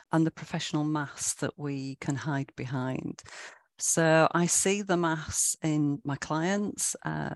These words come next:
maybe it's coaches who are coming to me for supervision and they're concerned about getting things right or concerned about some of the conversations that they're, they're having with their clients, but they're afraid to ask that brave question.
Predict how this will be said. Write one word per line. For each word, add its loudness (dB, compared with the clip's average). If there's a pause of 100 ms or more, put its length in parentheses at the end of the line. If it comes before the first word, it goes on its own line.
maybe 4
it's 0
coaches 0
who 0
are 0
coming 2
to -6
me 4
for -6
supervision 0 (160)
and 4
they're 2
concerned 2
about 0
getting 0
things -2
right 0
or -2
concerned -2
about 2
some 0
of 0
the -4
conversations -2
that -4
they're, -2
they're -2
having -2 (340)
with -2
their 4
clients, -2
but -6
they're 2
afraid 0
to -2
ask 0
that -4
brave 0
question. -4